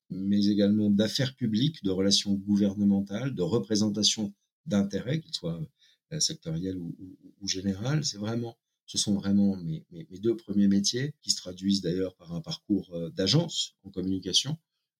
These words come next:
Euh, sept ans chez Burson Marsteller, qui est un cabinet américain très spécialisé sur ces enjeux, un pionnier, euh, de la communication de crise, euh, et des, et des relations gouvernementales, puis sept ans chez Publicis Consultant comme associé avec, euh, les mêmes, les mêmes responsabilités. Mais la particularité, c'est que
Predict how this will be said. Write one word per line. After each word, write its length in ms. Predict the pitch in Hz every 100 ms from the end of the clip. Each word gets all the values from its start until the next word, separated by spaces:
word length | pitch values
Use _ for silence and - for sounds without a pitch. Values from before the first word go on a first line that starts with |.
| -
Euh, 100 | 76
sept 280 | - 85
ans 60 | 107
chez 180 | 98 92
Burson 340 | 92 98 104
Marsteller, 580 | 98 92 - 117 101 101
qui 280 | 101 _ 82
est 40 |
un 40 | 82
cabinet 440 | - 90 90 82 _ _ _ -
américain 580 | 104 113 110 107 135 147
très 180 | -
spécialisé 560 | 104 - - 92 90 101
sur 180 | 98 -
ces 240 | - 85
enjeux, 380 | 92 95 107 127 - _ _ -
un 100 | 85
pionnier, 560 | - 113 107 120 131 131 -
euh, 120 | 98
de 100 | 98
la 100 | 90
communication 540 | 90 92 95 87 87 95
de 100 | 98
crise, 340 | 143 160 120 _ _ _ _ _
euh, 160 | 87 82 -
et 80 |
des, 220 | 92 90 -
et 80 | 95
des 100 | 95
relations 380 | 98 92 -
gouvernementales, 800 | 101 92 90 90 90 - - 73
puis 160 | 67 131
sept 340 | - 127 127
ans 120 | 123 120
chez 200 | - -
Publicis 640 | - 110 107 107 120 -
Consultant 560 | - 98 101 98 120 139
comme 160 | 104 101
associé 500 | 98 104 - 127 -
avec, 400 | 95 92 101 -
euh, 180 | 87 85
les 160 | 85 87
mêmes, 280 | 95 95 -
les 80 | 95
mêmes 160 | 98
responsabilités. 680 | 101 98 104 101 104 104 147
Mais 100 | 147
la 80 | 123
particularité, 800 | 123 123 - 117 110 113 - 143
c'est 240 | - 120
que 300 | 104 117 117